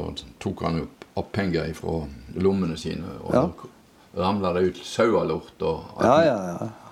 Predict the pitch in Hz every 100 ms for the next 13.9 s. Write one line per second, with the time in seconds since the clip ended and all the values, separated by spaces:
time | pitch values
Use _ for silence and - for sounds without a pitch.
0 | - 117 120 113 104 92 135 180 - -
1 | - 73 - - - - - 120 123 127
2 | 135 - - 226 123 135 160 117 - 127
3 | 117 - 113 147 156 156 156 131 123 147
4 | 143 143 131 151 131 123 135 127 123 -
5 | 123 127 131 - 131 131 127 123 131 127
6 | 127 131 127 135 - 120 120 117 123 127
7 | 135 123 113 120 123 120 127 127 113 123
8 | 123 113 120 - - - - 123 123 -
9 | 139 139 104 98 113 110 127 113 - -
10 | - - - - 87 87 92 101 101 104
11 | 85 - - 120 120 107 117 117 92 -
12 | - - - - - - 110 - 76 -
13 | - 107 - - - - - - -